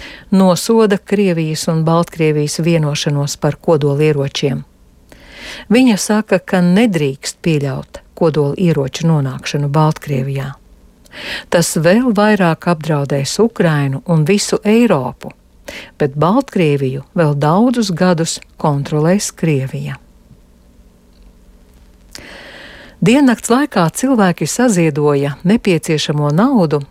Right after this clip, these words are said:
Ukrainā smagi cietušajam brīvprātīgajam latviešu karavīram Uldim Volmāram. Volmārs pērn Ukrainā bumbas sprādzienā smagi cieta. Viņa veselība pēc tam pasliktinājās,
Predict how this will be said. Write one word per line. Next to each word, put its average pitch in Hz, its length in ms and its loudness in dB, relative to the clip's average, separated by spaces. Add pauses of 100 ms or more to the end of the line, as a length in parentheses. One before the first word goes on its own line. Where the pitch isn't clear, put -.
Ukrainā 175 600 0
smagi 180 480 0
cietušajam 165 720 -2
brīvprātīgajam 151 1120 0
latviešu 147 460 -2
karavīram 185 640 2 (300)
Uldim 185 580 2
Volmāram. 165 800 0 (920)
Volmārs 185 500 2
pērn 170 380 2
Ukrainā 156 480 0
bumbas 180 560 2
sprādzienā 160 680 0
smagi 190 360 0
cieta. 143 540 -4 (880)
Viņa 165 280 2
veselība 156 560 0
pēc 156 240 -2
tam 147 160 0
pasliktinājās, 147 1040 -2